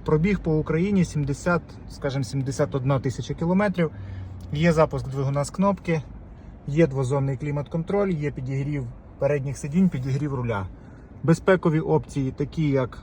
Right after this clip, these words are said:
адаптивний круїз-контроль, контроль утримання смуги руху, а також є контроль сліпих зон в дзеркалах. Система вже повністю прошита під наші стандарти.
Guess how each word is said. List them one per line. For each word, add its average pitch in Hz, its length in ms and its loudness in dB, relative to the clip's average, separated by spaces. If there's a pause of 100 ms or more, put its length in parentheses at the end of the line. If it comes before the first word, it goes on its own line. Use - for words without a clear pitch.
адаптивний 143 580 0
круїз-контроль, 151 800 2 (520)
контроль 147 400 4
утримання 139 420 2
смуги 185 380 6
руху, 165 380 4
а 127 80 -2
також 165 440 -2
є 160 120 0
контроль 151 420 0
сліпих 135 380 -2
зон 135 240 2
в 110 40 -4
дзеркалах. 101 460 -6 (2000)
Система 190 540 4
вже 151 220 0
повністю 143 560 0
прошита 196 480 -2
під 143 180 -8
наші 143 260 -4
стандарти. 185 560 -2